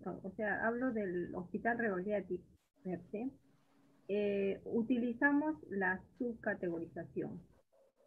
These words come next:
pero ya los clínicos se han acostumbrado, o sea, ellos no ha-, no hacen una diferen-,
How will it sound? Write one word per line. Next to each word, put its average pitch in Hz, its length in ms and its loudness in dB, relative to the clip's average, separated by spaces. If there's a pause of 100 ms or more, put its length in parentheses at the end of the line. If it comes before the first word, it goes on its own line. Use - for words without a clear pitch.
(140)
pero 277 500 4
ya 269 260 4
los 330 200 6
clínicos 294 500 2 (340)
se 247 60 0
han 220 140 6
acostumbrado, 196 640 0
o 175 40 -12
sea, 214 160 -4
ellos 285 300 6
no 277 260 8
ha-, 269 180 2
no 233 320 4
hacen 247 560 0
una 226 680 2
diferen-, 202 640 0